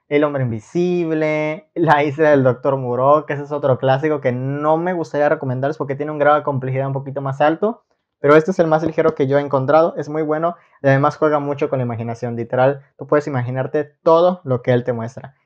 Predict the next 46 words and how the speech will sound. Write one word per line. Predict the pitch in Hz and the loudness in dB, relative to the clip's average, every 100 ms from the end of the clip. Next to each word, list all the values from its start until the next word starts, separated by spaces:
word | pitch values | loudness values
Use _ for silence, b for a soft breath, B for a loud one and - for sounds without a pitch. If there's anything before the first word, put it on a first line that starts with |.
| _ | _
Y | 135 | -2
es | 131 | -2
muy | 135 147 156 151 | -2 2 4 4
bueno | 123 123 123 120 | 2 0 -2 -4
en | 120 | -4
esa | 120 123 | -6 -6
parte. | 113 117 110 - - | -2 -2 -2 -10 0
Pero | 165 165 165 165 | 2 4 4 4
bueno, | 170 165 | 2 2
mis | 135 | 0
androides, | 131 127 127 147 160 - - | 0 2 4 4 2 -2 0
aquí | 147 147 160 | 0 0 2
están | 156 - 139 | 2 4 0
los | 123 | 2
libros. | 117 139 147 143 143 _ B B | 2 2 4 2 -2 _ B B
Espero | 147 139 175 185 | 0 4 6 8
les | 170 135 | 6 4
hayan | 160 156 | 0 0
gustado | 135 143 143 | -2 -2 -2
estas | 135 | 0
recomendaciones. | 143 131 123 120 120 135 156 156 | 0 0 -4 -6 -6 -6 -4 -4
Si | - | 0
ustedes | 156 156 196 214 | -2 2 4 4
ya | 220 | 4
leyeron | 220 170 175 180 | 0 2 0 -2
alguno | 147 135 151 143 | -4 -4 -4 0
de | 127 | 0
estos, | 131 135 170 - b b b | -2 -2 -4 -4 b b b
cuéntenme | - 156 156 165 156 139 | 0 0 2 0 0 -2
qué | 143 | 2
les | 143 139 | 2 2
pareció. | 135 120 117 139 139 143 151 - | 0 -2 0 0 2 2 0 0
Y | 170 | 2
además, | 170 147 139 139 | 2 0 0 -2
si | 139 | -2
ustedes | 123 123 175 170 127 117 - _ _ | -6 0 4 6 4 2 -14 _ _
quieren | - 175 180 | -2 0 0
que | 175 | -6
se | - | -4
haga | 160 156 | -4 -2
una | 160 147 | -6 -6
segunda | 156 143 151 147 | -6 -6 -6 -4
parte | 151 151 135 | -2 -4 -6
de | 123 143 | -4 -4
estos | 147 135 127 131 | -4 -10 -10 -4
libros, | 151 214 240 269 - | 2 6 6 2 -4